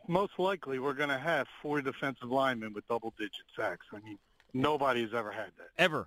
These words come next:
Speaker 2: This would be an N F L
Speaker 1: Yeah.
Speaker 2: record. Nobody's ever done that. Currently have three. Charlie, do you have a winner of the year or weasel of the year?
Speaker 1: I actually had two winners, but they were both names, so I'm gonna go weasel right now.
Speaker 2: All right.
Speaker 1: Uh,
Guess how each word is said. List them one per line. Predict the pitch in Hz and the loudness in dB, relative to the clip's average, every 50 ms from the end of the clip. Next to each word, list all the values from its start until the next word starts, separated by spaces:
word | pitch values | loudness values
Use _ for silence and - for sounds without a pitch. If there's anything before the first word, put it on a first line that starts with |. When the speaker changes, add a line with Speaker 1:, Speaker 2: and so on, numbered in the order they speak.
| - - | -4 -6
Speaker 2:
This | 117 135 123 - | -6 -6 -4 -2
would | 147 143 123 | -2 -2 2
be | 143 139 135 | 2 2 4
an | 135 | 4
N | 135 135 135 | 4 4 4
F | - - | 4 4
L | 139 131 | 4 6
Speaker 1:
Yeah. | 123 | 6
Speaker 2:
record. | 131 127 117 - 104 95 | 6 4 4 2 0 0
Nobody's | 113 127 120 127 127 113 110 | 2 2 2 2 0 2 2
ever | 120 113 117 | 2 2 2
done | 101 113 107 104 104 | 0 0 2 2 2
that. | 101 90 - | 0 0 0
Currently | - 131 127 117 117 113 | 0 -2 -2 0 0 2
have | 117 113 - | 2 2 0
three. | - - 110 113 101 90 - - - - - - | 0 -4 -2 -2 -2 -2 -4 -8 -18 -20 -16 -4
Charlie, | - - 208 208 214 202 175 147 | 2 4 6 6 6 6 4 4
do | 123 180 | 2 2
you | 208 208 | 4 4
have | 220 233 220 208 | 6 4 4 4
a | 190 185 175 165 | 4 6 6 6
winner | 151 143 156 180 208 233 254 240 | 6 6 4 6 6 6 4 4
of | 214 214 180 185 | 4 2 0 0
the | 196 | -4
year | 185 185 185 196 | 0 0 0 0
or | 175 139 120 104 | 0 -2 -4 -2
weasel | 92 101 117 127 123 104 107 95 90 | -2 -2 -2 -2 -2 -2 -2 -4 -4
of | 82 69 69 | -4 -6 -8
the | 76 | -12
year? | 71 67 65 62 - _ _ _ _ _ _ _ _ _ - | -12 -12 -12 -16 -18 _ _ _ _ _ _ _ _ _ 0
Speaker 1:
I | 135 135 143 147 | 2 2 4 4
actually | 156 165 170 156 - - 185 165 165 156 | 4 2 2 0 -2 0 2 4 6 6
had | 143 156 151 143 123 - - | 6 6 4 4 2 -2 0
two | - 196 202 | 2 2 4
winners, | 180 165 180 190 202 208 196 147 - | 4 4 4 4 4 2 0 0 -2
but | - 151 131 | -2 -2 0
they | 147 147 | 0 0
were | 139 139 131 | 0 0 -2
both | 120 139 147 151 147 - - 147 | 0 0 0 0 0 -2 -6 -6
names, | 143 151 170 180 143 - | -4 -2 -2 -2 -4 -4
so | - 131 | -2 0
I'm | 135 147 160 | 0 0 0
gonna | 160 165 156 156 | 0 -2 -2 0
go | - 151 139 131 | 0 0 0 0
weasel | 123 123 127 131 143 147 - 170 160 160 | -2 -4 -4 -6 -4 -2 0 0 2 2
right | 165 170 175 175 - - | 2 2 0 -2 -4 -6
now. | 170 180 190 180 - - 92 | -4 -2 -2 -4 -4 -4 -4
Speaker 2:
All | 90 87 | -4 -2
right. | 85 85 87 120 202 247 _ - | -2 -2 -2 -2 -4 -8 _ -12
Speaker 1:
Uh, | 123 | -14